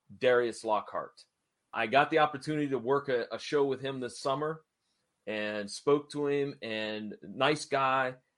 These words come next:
and he's the epitome of what we've heard for a very long time. You take your personality, you turn it up a couple notches. And I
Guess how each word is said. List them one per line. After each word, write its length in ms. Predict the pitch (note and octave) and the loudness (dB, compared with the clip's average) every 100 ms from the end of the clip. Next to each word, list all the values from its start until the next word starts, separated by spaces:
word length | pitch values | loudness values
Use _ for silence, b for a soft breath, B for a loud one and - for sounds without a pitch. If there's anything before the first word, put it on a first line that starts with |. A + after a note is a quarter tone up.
| _ _ G#2+ | _ _ -10
and 120 | G#2 | -8
he's 320 | B2 A#2 G#2+ | -6 -8 -8
the 180 | A2+ A#2 | -6 -6
epitome 640 | - - F3+ G#3 G3+ G3+ - | -6 -4 2 4 4 0 -2
of 180 | A#2+ | -4
what 280 | G#2+ B2+ - | -2 -2 -2
we've 180 | C#3 - C#3 | -4 -8 -4
heard 440 | B2 A#2+ A#2 G#2+ _ _ _ _ _ _ _ _ _ _ - | -2 0 -2 -4 _ _ _ _ _ _ _ _ _ _ -2
for 180 | C#3 C3 | 2 2
a 60 | |
very 220 | C3 C3 | 2 2
long 200 | A#2+ A#2 | 2 -2
time. 380 | A2 A2+ G#2 F#2 | -2 -2 -2 -2
You 120 | G#2 | -8
take 300 | G#2 C#3+ C#3+ | -6 -2 -2
your 80 | D3 | -4
personality, 840 | C#3+ C#3 C#3 C3 C3+ C3+ C#3 C#3 C3+ _ | 0 0 0 2 2 2 -2 -6 -8 _
you 100 | G#2+ | -8
turn 300 | G#2+ B2+ A#2+ | -6 -2 0
it 100 | A#2 | 0
up 140 | A2 G#2 | 0 -2
a 60 | |
couple 260 | G2+ G#2 G2 | -6 -6 -4
notches. 440 | G2 F2+ - G2+ | -6 -6 -8 -8
And 100 | A2 | -2
I 100 | G#2+ | -2